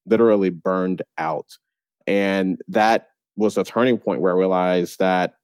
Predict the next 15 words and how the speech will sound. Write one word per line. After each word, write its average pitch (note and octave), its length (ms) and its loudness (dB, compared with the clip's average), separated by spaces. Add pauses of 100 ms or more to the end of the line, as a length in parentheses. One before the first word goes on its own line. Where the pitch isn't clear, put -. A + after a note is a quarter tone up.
(300)
number A2 240 2
one, G2 640 2 (320)
when F#2+ 80 -2
it F#2+ 80 0
came C#3+ 200 0
to - 80 -8
the A2+ 100 2
technology, F#2+ 640 -2
when F2+ 120 0
it - 80 -4
came G2 280 -4
to F2 80 -8
the E2+ 80 0
work-life E2+ 480 -2
piece, E2 360 -6